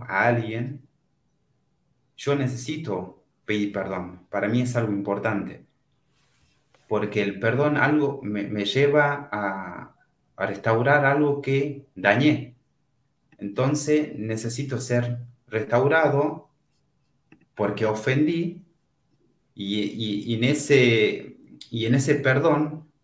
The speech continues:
me lleva a tener una esperanza, una esperanza que puedo volver a recuperar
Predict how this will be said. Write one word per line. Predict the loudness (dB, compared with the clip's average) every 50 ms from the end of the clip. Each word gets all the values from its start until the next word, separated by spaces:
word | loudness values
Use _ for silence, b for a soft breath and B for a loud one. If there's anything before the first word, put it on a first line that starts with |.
| _ _ _
me | _ -6 -4 -4
lleva | -4 -2 0 0 2 2 2 2 0 0 -2 -2
a | -4 -4 -4 -2
tener | -2 -2 0 0 0 -2 -2 -6 -10 -14 -20 _ _ _ _ _ _ -12
una | -10 -10
esperanza, | -8 0 2 4 6 6 4 4 0 -2 -6 -8 -10 -12 -20 _ _ _ _ -10
una | -8 -8
esperanza | -6 -4 -4 -2 0 0 0 0 0 0 -2 -2 -2
que | -2 -2 0 0 0 -2 -4 -8 -12 -16 _ _ _ _ _ _ _ _ _ _ _ _ _ _
puedo | 0 2 4 6 6 6 4 4 2 0 -2 -4 -10 -14 _ _ _ _ _ _ _ _ _ _ _ _ _ _ _ _ _ _ _ _ _ _ _ _
volver | -16 -8 0 4 4 4 4 6 6 6 8 8 6
a | 4 4
recuperar | 2 -2 -4 -4 -4 -2 0 2 4 4 4 2 0 -2 -8 -12 -18